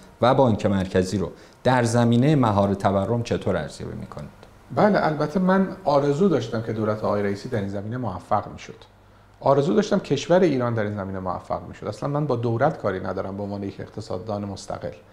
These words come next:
Speaker 2: اما واقعیتی که اتفاق افتاد ما این شرمندگی است. یعنی سیاست‌هایی که سالیان سال در کشور ما شکست خورده و در سراسر دنیا هم شکست خورده،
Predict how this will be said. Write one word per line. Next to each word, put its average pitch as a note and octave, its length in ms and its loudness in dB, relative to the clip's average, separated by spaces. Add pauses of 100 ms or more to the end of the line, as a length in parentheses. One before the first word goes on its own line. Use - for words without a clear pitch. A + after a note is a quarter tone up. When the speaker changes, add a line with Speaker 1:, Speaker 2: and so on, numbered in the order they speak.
(500)
Speaker 2:
اما G3 160 4
واقعیتی D#3+ 600 2
که F3 140 -2
اتفاق C3 380 -2
افتاد D3 260 -4
ما C3+ 80 -4
این C3+ 60 -4
شرمندگی G#2+ 600 -2
است. - 240 -10 (640)
یعنی E3 120 2
سیاست‌هایی D#3+ 760 2
که G#3 100 -2
سالیان C#3 520 0
سال D3 240 0
در A#2 200 0
کشور D3+ 300 -4
ما D3+ 120 0
شکست A#2+ 420 -2
خورده G2+ 280 -6
و G#2+ 60 -4
در A#2 140 0
سراسر D#3 380 0
دنیا A#2+ 380 -2
هم B2+ 140 -4
شکست G#2+ 340 -8
خورده، G#2+ 440 -6